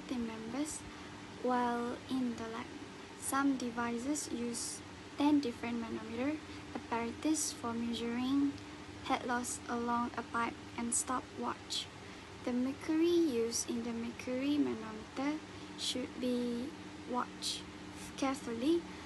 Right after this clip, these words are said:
to ensure that the mercury does not come out of the manometer. As with any hazardous,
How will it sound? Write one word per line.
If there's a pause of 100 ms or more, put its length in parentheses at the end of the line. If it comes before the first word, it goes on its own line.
(240)
to
ensure
that (240)
the
mercury
does
not
come
out (180)
of (140)
the
manometer. (760)
As
with
any (240)
hazardous,